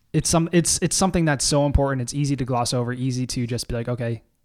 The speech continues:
and then move on with your day. But you really need to, to self-reflect and, and ask yourself honestly if you're doing the things that you need to do to get to full recovery. And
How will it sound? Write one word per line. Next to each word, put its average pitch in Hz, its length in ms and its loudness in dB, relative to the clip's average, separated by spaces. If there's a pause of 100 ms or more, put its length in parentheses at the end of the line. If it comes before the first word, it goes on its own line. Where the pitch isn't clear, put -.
(140)
and 131 140 -4
then 120 140 -4
move 123 140 -2
on 117 140 -4
with 117 120 -4
your 117 100 -4
day. 113 280 -6
But 113 220 -4 (320)
you 147 140 2
really 156 200 6
need 151 120 2
to, 135 220 2
to 139 180 -4
self-reflect 135 580 -2
and, 127 220 -6
and 120 340 -6
ask 165 220 -2
yourself 131 420 -2
honestly 143 360 -2
if 120 100 -6
you're 135 100 -2
doing 127 220 -2
the 120 60 -6
things 123 180 -6
that 120 100 -6
you 127 100 -8
need 127 120 -6
to 123 60 -10
do 127 180 -2
to 120 100 -4
get 120 220 -4 (880)
to 131 120 0
full 123 200 -2
recovery. 117 420 -6 (380)
And 120 400 -2